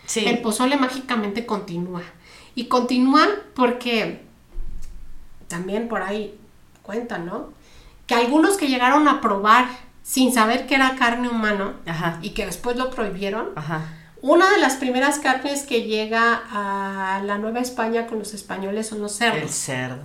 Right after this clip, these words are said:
Speaker 1: ajá.
Speaker 2: Y los cerdos, eh, al momento de cocinarse, dicen que tienen un sabor muy parecido a lo que es el humano. Eso
Speaker 1: Ujú.
Speaker 2: dicen. A mí no me consta.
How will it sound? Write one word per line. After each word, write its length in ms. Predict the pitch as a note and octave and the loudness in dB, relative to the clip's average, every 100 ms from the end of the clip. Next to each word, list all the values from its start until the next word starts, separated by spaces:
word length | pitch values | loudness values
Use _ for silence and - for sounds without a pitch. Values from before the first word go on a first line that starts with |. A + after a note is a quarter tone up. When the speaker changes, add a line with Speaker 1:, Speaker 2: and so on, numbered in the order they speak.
| - | -10
Speaker 1:
ajá. 380 | E3 D#3 D3+ D3 - - - | -10 -8 -8 -10 -16 -18 -4
Speaker 2:
Y 300 | C4 D#4 E4 | 2 2 4
los 200 | C#4 A#3+ | 2 2
cerdos, 680 | - C#4 C#4 C4+ C#4+ D#4+ - - A3+ | 0 0 0 2 2 2 0 -6 -2
eh, 60 | |
al 520 | A3+ A#3 A3 G#3+ A3+ | 0 0 -2 -4 -2
momento 320 | A3+ A#3 B3+ D4 | -2 -2 0 -2
de 80 | |
cocinarse, 600 | D4 C4 B3 A#3 A#3 B3 | -2 -6 -4 -2 -2 -2
dicen 280 | A3+ A3+ A#3+ | -2 -2 -4
que 60 | A#3 | -6
tienen 380 | - G#3+ G#3+ G#3+ | -8 -4 -4 -4
un 120 | G#3 | -6
sabor 400 | G#3+ G3+ G3 G#3 G#3+ - _ _ | -6 -4 -4 -6 -10 -18 _ _
muy 200 | A3+ C4+ | -6 -6
parecido 600 | C4 B3 A3+ A3 A3+ A3 | -2 -2 -2 -4 -4 -2
a 60 | G#3 | -2
lo 140 | F#3+ | -4
que 100 | - | -8
es 120 | G3 G3+ | -10 -8
el 140 | G3 | -6
humano. 320 | G3 G3+ G3 - | -6 -6 -8 -12
Eso 200 | F#3 D3 | -10 -6
Speaker 1:
Ujú. 80 | F3+ | -2
Speaker 2:
dicen. 440 | G#3+ A3 - - - | 0 0 -4 -8 -14
A 140 | - F3 | -10 -4
mí 140 | G#3 | 0
no 160 | B3 B3+ | 4 4
me 220 | G#3+ - | 4 -4
consta. 400 | - C#3+ - | -10 -10 -10